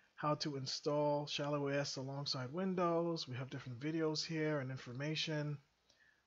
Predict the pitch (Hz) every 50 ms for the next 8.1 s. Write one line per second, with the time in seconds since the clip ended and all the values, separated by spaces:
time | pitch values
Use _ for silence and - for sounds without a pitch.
0 | _ _ _ _ _ _ - - 50 - - - - - - - - - _ _
1 | _ _ _ - 135 151 165 160 - 170 165 165 165 165 160 165 151 160 - 160
2 | 170 196 226 - - - - 139 165 160 - 175 165 160 156 - - 165 156 156
3 | 156 156 156 156 156 - 165 156 156 156 156 156 156 156 156 156 151 143 147 151
4 | 143 - 139 147 147 143 139 - - - - - - - - - _ _ _ _
5 | _ _ _ _ - - _ _ _ _ - 135 131 131 123 120 151 160 160 160
6 | 156 151 156 - - - - - _ _ _ - - 113 - - - - 143 135
7 | 127 147 147 - 104 131 143 143 143 143 131 - - 151 143 143 143 143 139 139
8 | 131 -